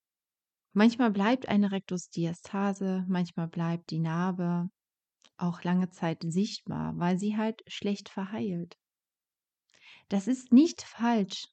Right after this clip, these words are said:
das ist alles total menschlich.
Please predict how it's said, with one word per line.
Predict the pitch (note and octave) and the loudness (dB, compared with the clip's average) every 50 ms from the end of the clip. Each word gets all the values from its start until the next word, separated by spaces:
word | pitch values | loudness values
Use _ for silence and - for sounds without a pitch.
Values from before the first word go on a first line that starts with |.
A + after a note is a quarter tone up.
| _ _ - | _ _ -10
das | - F#3 F3+ | -10 -6 -4
ist | - G#3+ G#3+ - - _ _ | -4 -4 -4 -6 -14 _ _
alles | - F#3 F#3+ G3+ G#3+ A#3 B3 B3+ C4+ B3+ - _ _ _ _ _ _ _ | -2 0 2 2 2 2 2 0 -2 -4 -10 _ _ _ _ _ _ _
total | - - F#3 F3+ - - - G3 F#3 F3+ F#3 F#3+ F#3+ G3+ A3 - _ _ _ _ _ | -6 -4 -4 -4 -6 -8 -6 -4 -2 -2 0 -2 -2 -4 -6 -8 _ _ _ _ _
menschlich. | - G3 F#3 F#3+ G3 G#3+ - - - - - F3+ G3 - - - | -2 0 2 2 2 2 0 -4 -4 -4 -6 -6 -8 -10 -16 -20